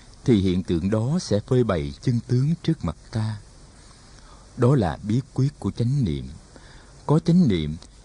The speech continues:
thì đời sống được soi sáng bởi cái nhìn chân thật, chánh kiến, suy tư chân thật, chánh tư duy, nói lời chân thật, chánh ngữ,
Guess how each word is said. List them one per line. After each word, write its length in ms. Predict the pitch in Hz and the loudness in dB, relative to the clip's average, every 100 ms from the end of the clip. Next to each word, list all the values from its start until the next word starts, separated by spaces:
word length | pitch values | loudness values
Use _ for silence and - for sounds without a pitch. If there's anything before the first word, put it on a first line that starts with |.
| - | 0
thì 160 | 123 104 | 2 4
đời 220 | 95 87 | 2 0
sống 400 | - 127 165 180 | -2 0 2 2
được 200 | 90 - | 0 -2
soi 260 | - 131 | -2 0
sáng 480 | 127 - 131 165 160 | 0 -2 0 0 -2
bởi 160 | 92 80 | -2 -2
cái 180 | - 151 | 0 2
nhìn 420 | 117 85 73 69 - | 2 0 -2 -6 -2
chân 180 | 131 123 | 0 0
thật, 160 | - 73 - - - - - - - | -2 -6 -8 -20 -20 -20 -20 -10 -2
chánh 220 | 113 139 - | 0 0 0
kiến, 300 | 117 127 151 - - - - - - | 0 0 -6 -14 -20 -20 -20 -20 -8
suy 280 | - 160 156 | 4 4 4
tư 380 | - 156 151 147 - | 4 4 4 2 2
chân 180 | 165 139 | 2 2
thật, 220 | 92 76 - - - - - - - | -2 -2 -10 -20 -20 -20 -20 -20 -6
chánh 280 | - 127 165 175 | 0 2 2 0
tư 160 | 131 127 110 | 2 2 2
duy, 200 | 123 113 113 - - - - - - - | 0 0 -6 -14 -20 -20 -20 -20 -14 0
nói 220 | 131 185 | 4 6
lời 380 | 143 104 87 80 - | 6 4 2 -2 0
chân 160 | 143 117 | 0 0
thật, 160 | 80 71 - - - - - | -4 -6 -16 -20 -20 -14 -2
chánh 300 | 120 143 139 | 0 2 0
ngữ, 240 | 82 71 | 0 -4